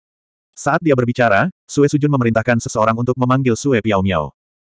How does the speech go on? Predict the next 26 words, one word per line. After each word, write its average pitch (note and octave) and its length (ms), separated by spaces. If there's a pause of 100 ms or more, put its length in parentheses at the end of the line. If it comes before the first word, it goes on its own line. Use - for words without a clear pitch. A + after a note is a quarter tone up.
(500)
Piao D3 260
Miao C#3+ 240
menyapa B2 300
pemimpin B2 340
sekte, A2+ 460 (100)
pemimpin D3+ 380
klan, A2+ 320 (100)
dan C3 220
tetua. F#2 420 (960)
Sue D3+ 300
Piao D3 240
Miao C3+ 160
yang C3 160
anggun C3 240
membungkuk B2 340
dalam-dalam A2 380
kepada A#2 240
Yue B2 180
Xuan C3+ 240
dan A#2 160
yang A2 160
lainnya A#2+ 400
dan A2+ 160
berkata A#2+ 400
dengan G#2 220
hormat. F#2+ 260